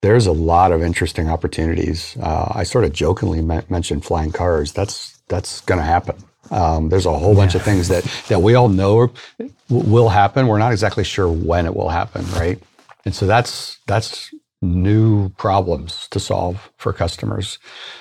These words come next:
Speaker 1: And that's part of that, uh, you know, evolutionary process that is quite exciting for us, right? Insurance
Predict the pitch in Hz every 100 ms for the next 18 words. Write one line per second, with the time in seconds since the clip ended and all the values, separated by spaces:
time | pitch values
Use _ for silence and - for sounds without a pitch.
0 | - _ 95 85 82 78 95 - 113 95
1 | 87 85 - 104 _ 95 82 92 92 90
2 | 90 - 82 - - 90 - 87 - 110
3 | 143 135 - - 117 - 117 104 - 90
4 | 82 87 85 82 - 110